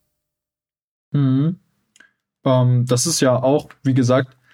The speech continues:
ähm, kein, kein großer Akt, weil wenn du normal, ich sag mal, im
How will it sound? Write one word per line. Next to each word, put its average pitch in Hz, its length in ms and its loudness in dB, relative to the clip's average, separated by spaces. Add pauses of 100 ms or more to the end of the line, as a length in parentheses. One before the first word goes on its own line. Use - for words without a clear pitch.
(460)
ähm, 123 320 0
kein, 135 760 -2 (100)
kein 139 220 -2
großer 135 320 0
Akt, - 320 -6
weil 147 480 0 (300)
wenn 127 120 0
du 131 80 0
normal, 135 680 0
ich 127 120 -6
sag 127 220 -4
mal, 117 300 -2
im 113 300 -2